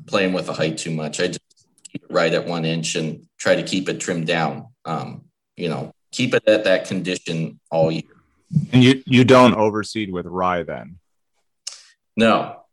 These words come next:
Speaker 1: I try not to. I ha-, actually haven't since I've been here. Um,
Speaker 2: Good.
Speaker 1: and I think the program, you know, held up pretty well. I, they get pretty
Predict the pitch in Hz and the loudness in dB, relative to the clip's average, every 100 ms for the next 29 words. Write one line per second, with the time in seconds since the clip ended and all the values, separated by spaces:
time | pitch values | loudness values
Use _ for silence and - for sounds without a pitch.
0 | _ - - 90 110 101 92 - - - | _ -16 -8 0 2 2 0 -6 -10 -14
1 | - 120 123 143 131 143 - 95 95 90 | -4 2 2 2 0 0 2 2 2 -2
2 | 80 73 - 85 76 67 - 69 - _ | -4 -10 -12 -10 -10 -10 -14 -14 -20 _
3 | 82 85 85 82 - - 95 76 _ _ | -10 -6 -6 -8 -12 -12 -12 -14 _ _
4 | _ _ - 131 156 240 277 214 - 151 | _ _ -8 -2 0 0 0 -2 0 2
5 | 143 139 127 120 117 117 123 120 117 - | 2 0 0 0 0 0 0 0 -4 -6
6 | 113 107 123 120 95 104 107 113 160 214 | -8 -4 -2 0 0 -2 -8 -6 -4 -4
7 | - 196 220 | -6 -6 -6